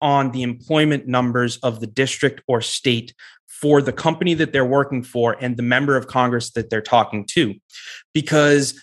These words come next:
not only is that important for the state's health, the economy, the exports of the state, the tax dollars, but also, Isaac, it's voters. Uh, that's really what matters to these members of Congress. So if you have a powerful company that employs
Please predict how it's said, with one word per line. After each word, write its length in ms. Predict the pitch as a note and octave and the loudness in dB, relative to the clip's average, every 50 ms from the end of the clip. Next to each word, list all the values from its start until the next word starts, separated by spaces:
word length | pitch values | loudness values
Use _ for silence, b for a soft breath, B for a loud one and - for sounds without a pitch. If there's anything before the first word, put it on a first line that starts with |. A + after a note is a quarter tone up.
| _ | _
not 220 | C3+ D3 D3 D#3+ E3+ | 0 2 2 4 4
only 320 | F3 E3+ E3 E3 E3 D#3 | 2 4 4 4 4 4
is 140 | D#3+ D3 B2+ | 2 0 2
that 200 | D3+ D3 C#3+ C3 | 2 2 2 0
important 480 | C#3 C3 - - D#3 D3+ D3+ D#3+ D3 - | -2 -4 2 4 4 4 4 2 -2 -2
for 260 | - - D3+ C#3 C#3 | -2 0 2 2 2
the 100 | C3 A#2+ | 0 -2
state's 380 | - - - C3 A#2 A2+ - | -4 -2 0 0 0 0 -2
health, 400 | - - D3+ E3+ E3+ D#3+ - - _ _ _ _ | -2 0 0 0 0 -2 -6 -12 _ _ _ _
the 380 | - B2 A#2+ B2+ A#2+ A#2 A2 - - | -12 -6 -4 -4 -2 -4 -4 -6 -8
economy, 840 | - - - - D3+ D3 D3 D3 C#3+ C#3+ C#3+ C#3+ C#3+ C#3+ C#3 C#3 B B B B B B | -10 -8 -2 0 2 2 4 4 2 2 2 2 2 0 0 -2 B B B B B B
the 500 | A2+ A2+ A2+ C#3 C3 B2 A#2+ A#2 A#2 - - | -14 -6 -2 0 0 0 0 -2 -2 -2 -2
exports 580 | D3 D3 - - - - - D#3 C#3 C#3 - D#3+ | -2 -2 -2 -4 -4 0 4 4 4 4 2 -2
of 120 | C#3 B2 | -4 -2
the 60 | C3+ | -4
state, 440 | B2+ - - C#3 C3 B2 A#2+ - - | -6 -2 0 2 2 2 0 -2 -8
the 60 | A#2 | -12
tax 400 | A#2 - - C#3+ C3+ C3+ - - | -8 -4 0 0 0 0 -2 -2
dollars, 380 | - C#3+ C3 C3 C3 B2+ B2+ B2 | 2 4 4 4 4 2 0 0
but 160 | - - C3+ | 0 0 2
also, 540 | C3+ D3+ E3+ E3+ - - D#3+ C#3+ C3+ C3 - | 4 4 4 2 2 4 4 4 4 2 2
Isaac, 400 | A#2+ A#2+ B2 A#2 C3 D3 C#3+ - _ - | 2 2 2 2 0 -2 -4 -4 _ -8
it's 140 | C#3+ A#2+ A#2+ | -6 -6 -2
voters. 640 | A#2 D3 D#3 F3 D#3+ B2+ G#2+ G2+ - - - - _ B B B B B B B | 2 4 6 6 6 4 2 0 -2 -4 -4 -4 _ B B B B B B B
Uh, 160 | B D3 C3+ B2+ | B 2 2 2
that's 400 | B2+ B2 C#3+ D3+ E3 - - D3 | 2 2 2 2 2 2 -2 -8
really 640 | C#3 C3+ C#3+ D#3+ D#3 D3+ D#3 D#3 D3+ D3 D3 D3 C#3+ C3+ | -8 -6 0 2 4 4 4 4 2 2 0 0 -2 -2
what 220 | C3 C#3+ C#3 B2 | -2 -2 -2 0
matters 520 | B2 B2 B2+ C3 C3 C3 C3 B2+ B2+ - | 0 2 2 2 2 0 -2 -2 -4 -6
to 140 | - - C#3 | -6 -6 -4
these 280 | B2+ B2+ B2+ B2 B2 B2 | -2 -2 -2 -2 -2 -2
members 260 | B2+ B2 A#2+ A#2+ A2+ | -2 -2 -2 -2 -6
of 120 | A#2 - | -8 -4
Congress. 420 | - E3+ E3 D#3 B2+ A#2+ A#2 - - | 0 2 2 2 2 -2 -6 -4 -2
So 400 | - G#3+ G3+ C3+ G2+ G2+ - - _ _ _ b b b b b _ _ _ | 2 2 4 2 2 -2 -6 -16 _ _ _ b b b b b _ _ _
if 260 | - F3+ F3+ - - | -4 -4 -4 -2 -4
you 120 | G#3 G3 D#3 | -4 -4 -2
have 400 | - D#3+ D3 C#3 C#3+ C#3 - - | 0 0 2 2 2 0 -2 -4
a 220 | B2+ B2+ A#2+ A#2+ | -4 -4 -4 -4
powerful 540 | - - - A#2 B2+ C#3+ D#3+ E3 - G3+ F#3 | -6 -6 -2 2 4 4 4 2 2 0 -2
company 560 | F#3+ - C3+ B2+ B2 C3 B2+ C3 C3+ C3 - _ | 0 0 -2 -2 -2 -2 -4 -4 -4 -4 -6 _
that 120 | C3 A#2 - | -6 -6 -6
employs 500 | A#2+ A#2+ - D3 C3+ C3 B2+ B2+ B2+ | -8 -6 -2 0 2 2 2 0 -2